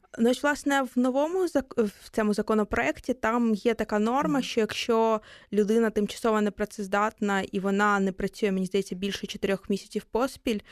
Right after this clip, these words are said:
Speaker 1: не з'являється на роботі, то
Speaker 2: Мгм.
Speaker 1: роботодавець має право її звільнити.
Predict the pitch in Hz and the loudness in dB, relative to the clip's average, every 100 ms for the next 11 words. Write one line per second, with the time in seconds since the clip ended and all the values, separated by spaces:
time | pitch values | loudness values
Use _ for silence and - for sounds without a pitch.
0 | - - 202 190 196 190 190 185 190 185 | -20 0 2 4 4 2 0 -2 -4 0
1 | 185 180 180 185 - 202 202 196 190 175 | 0 0 -2 -4 -4 0 2 4 2 0
2 | 180 208 202 208 208 208 196 202 190 - | -4 0 2 4 2 2 0 0 -2 0
3 | 185 175 175 180 180 170 156 - | 0 0 -2 -4 -6 -6 -10 -12